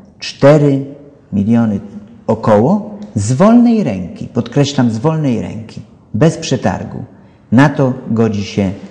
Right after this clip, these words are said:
Rada Powiatu Zgierskiego.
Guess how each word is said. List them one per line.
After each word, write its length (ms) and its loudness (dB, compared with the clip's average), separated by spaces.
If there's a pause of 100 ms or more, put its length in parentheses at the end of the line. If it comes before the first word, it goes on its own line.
(400)
Rada 560 0 (240)
Powiatu 600 -2 (540)
Zgierskiego. 800 -2